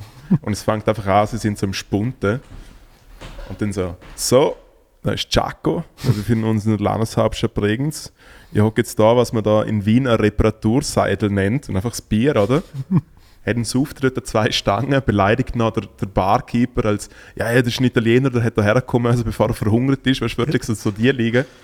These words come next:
Und dann läuft er raus, und dann erst mal im Kirchenturm überhaupt, dass es einfach halb elf <laughs> vormittags ist. <laughs> Und er läuft zum Museum vorbe-, er läuft zum,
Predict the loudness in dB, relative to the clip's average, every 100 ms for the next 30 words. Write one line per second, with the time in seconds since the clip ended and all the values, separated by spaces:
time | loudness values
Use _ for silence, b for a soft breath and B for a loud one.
0 | B B B B B B 0 2 4 4
1 | 2 -2 0 0 2 0 0 0 0 -2
2 | -4 0 0 2 0 2 2 2 2 2
3 | 2 0 -2 0 -2 -2 -10 -12 2 4
4 | 4 2 0 0 0 0 0 0 0 -2
5 | 0 -2 0 -4 -4 0 0 2 2 2
6 | 2 2 2 2 0 0 0 -2 0 -2
7 | B -6 B B B B -4 2 4 6
8 | 6 6 2 -2 0 0 2 2 2 0
9 | -4 -2 2 2 6 4 2 -2